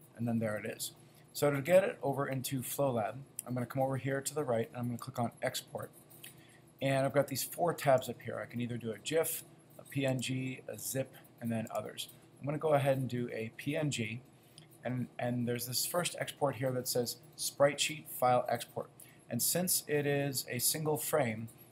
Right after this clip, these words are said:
it's just thirty-two by thirty-two pixels.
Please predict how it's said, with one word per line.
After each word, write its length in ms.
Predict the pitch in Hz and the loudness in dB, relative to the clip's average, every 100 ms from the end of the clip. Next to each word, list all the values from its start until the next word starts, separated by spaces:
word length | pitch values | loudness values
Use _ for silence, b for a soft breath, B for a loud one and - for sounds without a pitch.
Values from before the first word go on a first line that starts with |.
| - | -10
it's 140 | 123 | -4
just 220 | 143 - - | -2 0 0
thirty-two 520 | 135 139 117 139 127 | 0 0 0 -2 0
by 180 | 127 120 | 2 2
thirty-two 520 | - 110 113 - 107 107 - | 0 -2 -4 -6 -10 -6 -4
pixels. 440 | 170 - - - | -4 -4 -8 -12